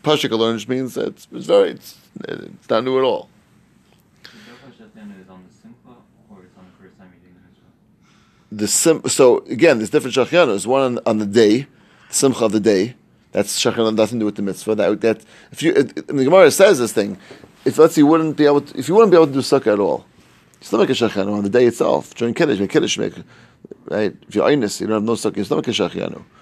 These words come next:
Speaker 1: right? It says one Shechianu on the day, second Shechianu on the first time you're doing a mitzvah, from, which is Bal Mizman Lazman, which is coming from infrequently, you make a Shechianu as well. We put them both together because they both are coming at the same time, right? Baruch Hashem, we have, we have sukkah available, and you can make both together.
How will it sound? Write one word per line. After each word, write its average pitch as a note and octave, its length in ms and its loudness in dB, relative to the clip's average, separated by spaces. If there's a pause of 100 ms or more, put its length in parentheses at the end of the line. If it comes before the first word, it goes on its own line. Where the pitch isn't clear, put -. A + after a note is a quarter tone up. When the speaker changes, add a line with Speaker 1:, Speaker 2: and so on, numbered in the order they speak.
(340)
Speaker 1:
right? G2 120 -4
It F#2+ 80 -4
says G2+ 140 -6
one C#3 160 4
Shechianu A#2+ 320 0
on A2 80 -4
the G2+ 80 -4
day, G2+ 320 -4 (320)
second F#3+ 300 2
Shechianu C#3+ 220 -2
on B2+ 40 2
the A#2+ 80 -4
first C3+ 180 0
time B2+ 80 -2
you're B2+ 80 -4
doing A#2+ 140 -2
a A#2+ 40 -4
mitzvah, G#2 520 0
from, - 240 -14
which - 240 -10
is G#2 60 -2
Bal A2 200 2
Mizman G#2+ 380 -2
Lazman, A2+ 380 0
which E2+ 100 -8
is - 20 -12
coming G2+ 220 -4
from F#2+ 400 -8 (600)
infrequently, B2 500 0
you G#2+ 80 -2
make G#2 160 -4
a - 20 -2
Shechianu F#2+ 480 -4
as F#2 100 -8
well. F#2+ 240 -2 (300)
We C3 80 0
put C#3 160 4
them C3 120 2
both B2+ 120 4
together D#3 340 4
because G2 220 -8
they G#2+ 80 -8
both A2+ 160 -2
are A2 60 -12
coming A2 200 -8
at F#2+ 60 -12
the F#2+ 60 -18
same A2 200 -10
time, A2 380 -2 (420)
right? - 140 -10 (840)
Baruch G2+ 160 -2
Hashem, G#2 180 -4
we G#2 60 -4
have, F2+ 200 -6
we - 80 -8
have F2 100 -6
sukkah - 260 -4
available, A2+ 440 0
and A#2+ 80 -6
you G#2+ 60 -8
can G#2 80 -8
make G#2+ 140 -6 (400)
both G#2+ 200 0
together. A#2+ 400 2